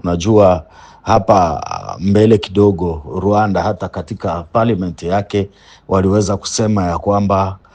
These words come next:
waangalie mipaka ilikuwa namna gani. Hivi deal ni nyingi sana kuhusu Kongo,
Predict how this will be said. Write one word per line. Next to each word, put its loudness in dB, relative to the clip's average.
waangalie 2
mipaka 0
ilikuwa -2
namna -4
gani. 0
Hivi 4
deal 6
ni 6
nyingi 6
sana 0
kuhusu -4
Kongo, 0